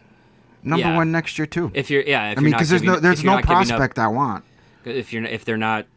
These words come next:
Speaker 2: throwing in Beniers in anything, which I'm sure
Speaker 1: Yeah,
Speaker 2: they wouldn't.
Speaker 1: so number
Speaker 2: But if
Speaker 1: four
Speaker 2: they're
Speaker 1: this
Speaker 2: not,
Speaker 1: year,
Speaker 2: yeah.
Speaker 1: number one next year, which will likely be another top ten, top five pick.
Speaker 2: Yeah,
Speaker 1: That's
Speaker 2: I
Speaker 1: where
Speaker 2: don't
Speaker 1: you
Speaker 2: know.
Speaker 1: start. And then give me
Speaker 2: And they're
Speaker 1: a
Speaker 2: not
Speaker 1: couple
Speaker 2: gonna
Speaker 1: of them second round picks.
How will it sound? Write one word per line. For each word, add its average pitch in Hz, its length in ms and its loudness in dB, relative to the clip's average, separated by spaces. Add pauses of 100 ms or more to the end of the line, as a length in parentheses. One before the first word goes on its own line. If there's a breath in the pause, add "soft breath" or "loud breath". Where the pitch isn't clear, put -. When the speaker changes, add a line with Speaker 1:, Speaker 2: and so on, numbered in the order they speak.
(140)
Speaker 2:
throwing 104 420 -4
in 98 160 -6
Beniers 95 360 -8
in 87 80 -12
anything, 85 600 -12
which - 260 -16
I'm 92 120 -16
sure 135 120 -4
Speaker 1:
Yeah, 113 220 -2
Speaker 2:
they 90 60 -10
wouldn't. 95 200 -4
Speaker 1:
so 107 240 -8
number 151 240 2
Speaker 2:
But - 80 -2
if 190 60 -4
Speaker 1:
four 180 200 4
Speaker 2:
they're 151 100 2
Speaker 1:
this 110 60 0
Speaker 2:
not, 101 140 0
Speaker 1:
year, 143 320 0 (400)
Speaker 2:
yeah. 95 140 -6
Speaker 1:
number 147 260 0
one 147 580 0
next 127 460 -6
year, 143 120 0
which 127 200 -4
will 123 80 -4
likely 123 400 -4
be 123 140 -2
another 113 340 -2
top 117 340 -8
ten, 117 300 -4
top 110 280 -8
five 117 340 -6
pick. - 320 -8 (1600 soft breath)
Speaker 2:
Yeah, 113 240 -4
Speaker 1:
That's 127 220 0
Speaker 2:
I - 40 0
Speaker 1:
where - 100 2
Speaker 2:
don't 120 80 0
Speaker 1:
you - 60 -2
Speaker 2:
know. 113 100 0
Speaker 1:
start. 113 420 -2 (580)
And 117 120 -4
then 123 160 -2
give 127 160 -2
me 123 520 0
Speaker 2:
And 120 100 2
they're 127 60 2
Speaker 1:
a - 20 2
Speaker 2:
not 131 120 2
Speaker 1:
couple 139 140 -4
Speaker 2:
gonna 127 60 0
Speaker 1:
of 123 40 -4
them 117 100 -2
second 131 340 -4
round 120 240 -4
picks. - 540 -6